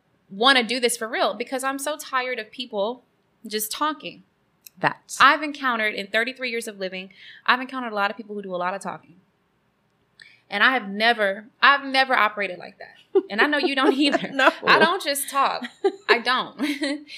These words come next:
Speaker 1: If I say I'm gonna do something, I always do it. I give myself
Speaker 2: Yes.
Speaker 1: about six months, you know, I give myself a large enough window.
Speaker 2: Mm-hmm.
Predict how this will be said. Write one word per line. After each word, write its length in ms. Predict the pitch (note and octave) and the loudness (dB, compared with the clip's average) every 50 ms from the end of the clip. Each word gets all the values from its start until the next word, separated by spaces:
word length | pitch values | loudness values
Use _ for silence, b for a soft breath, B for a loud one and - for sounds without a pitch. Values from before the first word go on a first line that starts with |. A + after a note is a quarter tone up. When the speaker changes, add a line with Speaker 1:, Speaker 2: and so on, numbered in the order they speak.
| B B B | B B B
Speaker 1:
If 100 | A3 G#3+ | 2 4
I 140 | A#3 C4 D4 | 4 4 4
say 120 | D4 E4 | 2 -4
I'm 80 | D#4 D4 | -2 -2
gonna 160 | D4+ C#4+ C4 | -2 -2 -2
do 120 | A3 B3+ | -2 -4
something, 260 | C4 - C4 A#3+ A#3 A3 | -6 -6 -6 -6 -4 -2
I 100 | G3+ G#3 | -2 -2
always 280 | G#3+ A3 G#3+ G3+ G3+ - | 0 0 -2 -2 -4 -4
do 160 | - G3 F#3 | -4 -2 -2
it. 60 | F3+ | 0
I 80 | F#3 F#3 | 0 0
give 160 | G3 G#3 G3+ | 0 0 0
myself 340 | G#3+ G#3+ - A#3 G#3+ G#3 G#3 | 0 0 0 0 -2 -2 -2
Speaker 2:
Yes. 20 | G3+ | -2
Speaker 1:
about 180 | G3+ F#3 - - | -4 -4 -4 -6
six 280 | - - - - - | -8 -8 -8 -8 -6
months, 340 | G#3+ F#3+ F#3 G3+ A3+ - - | -4 -4 -4 -4 -6 -8 -6
you 80 | B3+ A#3+ | -2 0
know, 160 | G3+ F#3 G3 | 2 2 2
I 80 | G#3 A3+ | 0 -2
give 140 | G#3+ G#3+ | -4 -4
myself 340 | G#3+ G#3+ G#3 - A3+ G#3+ G#3 | -4 -4 -4 -4 -4 -4 -4
a 160 | G3+ G3+ G#3 - _ _ _ _ _ | -4 -6 -8 -10 _ _ _ _ _
large 260 | - G3 F#3+ G3 G3 - | 2 4 4 4 4 2
enough 180 | A#3+ C4 A#3+ | 0 -2 -2
window. 420 | G#3 F#3 F3 E3+ E3+ E3+ F#3+ A#3+ B3+ | -2 -4 -4 -2 -2 -2 -2 -2 -2
Speaker 2:
Mm-hmm. 240 | A3+ A3+ G3+ F#3+ | 0 0 0 0